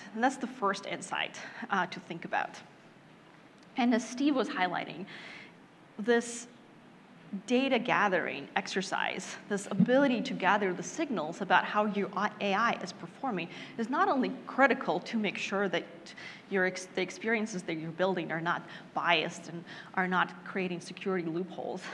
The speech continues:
it's also a competitive advantage. It's your way to make sure that you're continuously building better A I applications.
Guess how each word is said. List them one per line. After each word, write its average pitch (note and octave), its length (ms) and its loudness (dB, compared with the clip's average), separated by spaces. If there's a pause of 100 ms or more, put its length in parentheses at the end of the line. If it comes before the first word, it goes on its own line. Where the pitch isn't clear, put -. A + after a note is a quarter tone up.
(160)
it's - 180 -8
also C#4 500 4
a A3 100 0
competitive A3+ 500 2
advantage. - 640 -4
It's - 260 -10
your B3+ 260 0
way G3+ 340 0
to - 140 -10
make F3+ 180 -4
sure G3+ 320 -2
that F3 100 -4
you're F3 140 -4
continuously G3+ 680 -2
building E3 380 -2
better D#3 380 -2
A E3+ 160 -4
I G#1+ 120 -2
applications. - 720 -10